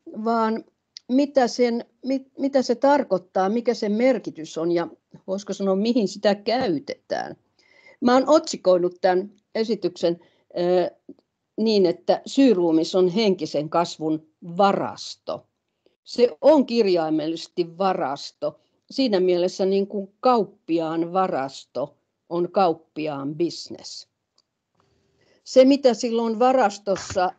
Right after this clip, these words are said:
niin se on se, mitä se myy. Ja se on se, millä se pyörittää, ö, voisiko sanoa, kauppiaan elämää.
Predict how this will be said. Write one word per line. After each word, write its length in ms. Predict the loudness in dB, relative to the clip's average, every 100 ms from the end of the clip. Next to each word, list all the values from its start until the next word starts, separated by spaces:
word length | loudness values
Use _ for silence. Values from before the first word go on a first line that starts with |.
| -6
niin 260 | -2 -2
se 200 | -2 -2
on 140 | -2 -2
se, 140 | -2
mitä 320 | -2 -2 -4
se 220 | -4 -4
myy. 580 | -2 0 0 -2 -8 -16 _ _ -16 -12 -4
Ja 140 | -2
se 200 | 0 0
on 100 | 0
se, 140 | 0
millä 280 | 0 0 0
se 160 | -2 -4
pyörittää, 960 | 2 2 2 0 -10 _ -2 -2 -4 _ _ _ _ -8
ö, 180 | -8 -8 _
voisiko 300 | -6 -6 -4
sanoa, 480 | -2 0 2 0 -4 2
kauppiaan 680 | 4 2 0 0 2 0 0
elämää. 600 | 0 0 -2 -6 -8 -10